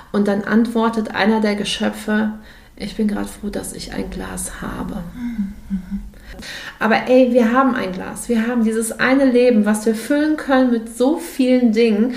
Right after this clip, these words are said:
Speaker 1: Und, äh, wir dürfen entscheiden, ob da drin Wasser, Wein oder manchmal ist da eben auch wenig drin und manchmal ist da viel drin und, äh, es liegt an uns, das Glas zu füllen und nicht an irgendjemand anderen.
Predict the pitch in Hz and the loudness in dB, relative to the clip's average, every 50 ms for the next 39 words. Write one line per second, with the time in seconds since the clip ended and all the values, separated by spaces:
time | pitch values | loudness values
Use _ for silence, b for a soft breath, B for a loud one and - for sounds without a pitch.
0 | B B - 220 214 220 214 - - 220 208 202 220 254 254 254 247 - - - | B B 0 4 4 6 4 4 4 2 2 4 4 4 4 4 2 2 -2 -4
1 | 196 196 208 - - 202 196 190 185 190 190 185 190 - 190 185 180 175 175 165 | -4 -2 -4 -4 -2 0 0 0 0 -2 -4 -6 -4 0 0 0 2 2 0 0
2 | 165 165 165 190 202 - - 226 220 214 214 180 175 180 180 185 196 220 254 254 | 0 0 -2 -2 -4 -2 -2 -2 -2 0 0 2 2 2 2 2 2 2 0 0
3 | B B B B B B B B B - - 247 240 240 214 - - - 233 240 | B B B B B B B B B 4 8 8 8 8 6 2 2 4 6 6
4 | 254 254 254 233 - 247 - - 277 247 - - 262 247 - 262 254 233 277 302 | 8 6 4 4 2 0 0 2 2 4 6 6 6 6 6 4 4 4 4 6
5 | 269 214 - - - 202 175 170 - 190 180 185 202 208 214 - 202 202 - - | 6 6 4 4 0 0 0 2 2 2 2 2 2 2 2 2 0 0 2 0
6 | 190 190 - - 208 202 202 214 220 233 220 208 208 208 202 202 - - 196 190 | 0 0 0 0 2 4 4 6 6 4 4 6 4 4 4 4 2 -2 -2 -2
7 | 190 185 - - 214 214 - - - - 208 214 214 - 226 220 - - 208 202 | -2 -2 -2 -2 -2 0 0 -4 0 0 0 0 2 0 -4 -4 -2 -4 -4 -2
8 | 202 202 - - 208 208 - - 202 175 156 151 156 160 - - - 180 175 180 | -2 -4 -4 -4 -6 -6 -2 0 2 4 4 2 2 -2 -6 -10 -10 -8 -6 -6
9 | 202 196 - - 190 190 185 185 185 185 196 180 175 165 - 151 170 175 160 143 | -6 -4 -4 -4 -4 -2 -2 -4 -2 -2 -2 -2 -2 -2 -2 -2 -2 -2 -2 -4
10 | 139 | -4